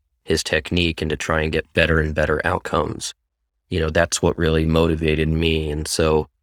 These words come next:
what I was seeing was the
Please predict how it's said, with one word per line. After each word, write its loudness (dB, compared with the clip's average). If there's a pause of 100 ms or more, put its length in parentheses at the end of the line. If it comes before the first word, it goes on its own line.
what -2
I 2
was 2
seeing 0 (200)
was 2 (560)
the 0